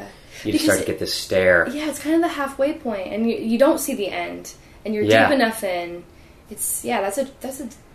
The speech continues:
Speaker 2: pretty terrible <laughs> time.
Speaker 1: Oh, God, it's fucking gnarly. Um, is there something about being from Maine that influences you, like, as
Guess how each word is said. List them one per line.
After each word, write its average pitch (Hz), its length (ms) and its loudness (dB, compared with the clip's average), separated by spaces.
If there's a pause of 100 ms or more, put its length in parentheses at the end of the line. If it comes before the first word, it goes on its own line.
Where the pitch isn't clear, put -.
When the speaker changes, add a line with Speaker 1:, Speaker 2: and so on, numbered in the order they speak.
(260)
Speaker 2:
pretty 294 180 -6
terrible 285 460 6
<laughs> - 160 0
time. 339 340 6
Speaker 1:
Oh, - 140 0
God, 107 340 2 (100)
it's - 120 -16
fucking 117 340 -4
gnarly. 101 380 2 (180)
Um, 113 540 4 (240)
is 135 160 2
there 156 200 12
something 175 320 8
about 156 300 8
being 120 240 4
from 110 220 0
Maine 107 560 2
that 101 260 0 (340)
influences 113 720 0
you, 113 220 6
like, 98 420 2 (280)
as 101 680 -2